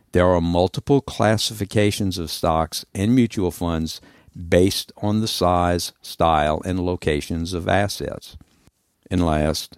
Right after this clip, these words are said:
and probably the most important, is that the E M H efficient market hypothesis dictates that it is extremely hard for individuals to outperform the market, which is termed generating alpha.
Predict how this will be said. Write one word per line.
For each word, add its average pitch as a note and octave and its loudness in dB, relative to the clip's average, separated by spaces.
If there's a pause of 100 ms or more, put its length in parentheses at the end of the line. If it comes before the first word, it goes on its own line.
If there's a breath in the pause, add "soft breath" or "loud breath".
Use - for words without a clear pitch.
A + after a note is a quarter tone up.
(120)
and F#2 -2
probably A2 4
the E2 2
most D#2 -2
important, D#2 -2
is E2+ -2
that F2+ 2
the F#2 -2
E A#2 2
M A2+ 0
H E2 -2 (120)
efficient - 0
market F#2+ 0
hypothesis D#2+ -2 (480 loud breath)
dictates G#2 4
that F2+ 4
it F2 4
is E2+ -4
extremely F2 -2
hard F2+ 2
for - -6
individuals F2 0
to - -4
outperform F2 -2
the F#2 0
market, F2+ 0 (220 soft breath)
which - -2
is F#2 -4
termed D#2+ -2 (180)
generating D#2+ -2
alpha. B1 -8